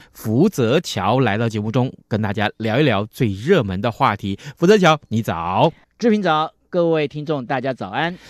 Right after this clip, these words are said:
Speaker 1: 好的，谢谢，谢谢 Joey 来到节目当中。呃，我们每回来聊都是聊一些很有趣的一些话题。今天在聊这个话题之前，我先跟大家说一个统计。
Speaker 2: 啊哈。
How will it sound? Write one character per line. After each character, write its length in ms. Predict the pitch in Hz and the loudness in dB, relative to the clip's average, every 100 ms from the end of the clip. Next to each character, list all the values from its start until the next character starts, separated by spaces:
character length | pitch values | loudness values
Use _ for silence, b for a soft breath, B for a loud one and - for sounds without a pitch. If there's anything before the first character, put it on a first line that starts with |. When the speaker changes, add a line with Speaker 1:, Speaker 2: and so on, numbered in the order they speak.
| B | B
Speaker 1:
好 180 | - - | -4 0
的， 140 | 135 151 | 2 4
谢 180 | - | 4
谢， 300 | 156 135 113 | 4 4 2
谢 160 | 101 131 | 0 -2
谢 420 | 113 113 101 95 90 | 0 0 0 -2 -2
Joey 340 | 117 117 104 | 2 2 2
来 180 | 92 98 | 0 0
到 160 | 113 | 0
节 140 | 110 101 | 0 0
目 140 | 107 | 0
当 200 | 104 107 | 0 0
中。 220 | 107 101 98 B B B B | 0 -4 -6 B B B B
呃， 140 | 151 143 | 4 6
我 120 | 131 | 6
们 160 | 143 | 6
每 360 | 185 180 156 117 | 6 6 4 2
回 200 | 113 135 | 2 4
来 200 | 143 113 | 4 4
聊 220 | 123 104 | 2 0
都 100 | 117 | -2
是 100 | 139 151 | -2 0
聊 120 | 101 | 0
一 60 | 107 | 0
些 140 | 143 | 0
很 240 | - 135 | 2 0
有 160 | 151 107 | 2 0
趣 340 | - - 147 | -4 -8 -4
的 180 | 110 101 | -2 -2
一 120 | 95 | -4
些 420 | 98 104 98 98 101 | -2 -2 0 -2 -4
话 360 | - 139 104 | -2 0 0
题。 260 | 107 - 82 - B B | -2 -10 -16 -16 B B
今 200 | - 240 | 4 6
天 200 | 220 226 | 8 6
在 140 | 196 185 | 6 2
聊 180 | 123 113 | 2 2
这 120 | 123 | 0
个 40 | |
话 160 | 120 123 | 0 -2
题 120 | 95 | -2
之 160 | - 120 | -4 -6
前， 320 | - 87 101 | -4 -6 -4
我 100 | 92 | -4
先 300 | - 139 147 | -2 0 2
跟 160 | 147 | 0
大 120 | 143 123 | 0 0
家 160 | 120 | 0
说 300 | 117 - 120 | -2 0 0
一 80 | 117 | 2
个 100 | 107 | 0
统 440 | - - 110 87 87 | -4 -2 -4 -4 -12
计。 260 | - 165 110 _ _ _ - | -4 -2 -2 _ _ _ -12
Speaker 2:
啊 100 | 107 | -10
哈。 260 | 107 117 | -8 -12